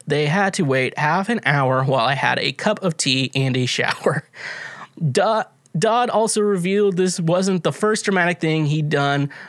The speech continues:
over the holidays, explaining how he'd booked an Elsa from Frozen tribute to turn on my Christmas tree lights on my driveway. So, <laughs> this guy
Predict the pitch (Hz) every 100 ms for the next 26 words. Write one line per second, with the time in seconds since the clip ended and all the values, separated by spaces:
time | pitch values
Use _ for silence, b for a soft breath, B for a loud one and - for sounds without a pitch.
0 | B 143 160 170 - 123 131 135 131 135
1 | 143 - 180 180 175 151 143 135 139 123
2 | 196 202 - B B 139 127 _ - 175
3 | 220 - 190 185 151 156 175 175 165 139
4 | 190 180 185 - 156 160 220 214 185 180
5 | 196 156 - 202 190 160 - 160 151 131
6 | 131 131 - B B B B B _ _
7 | _ _ - 156 139 147 135 135 117 104
8 | 98 - - - - 151 139 139 B B
9 | B - - - - - - - - -
10 | 226 - 202 - 151 143 139 135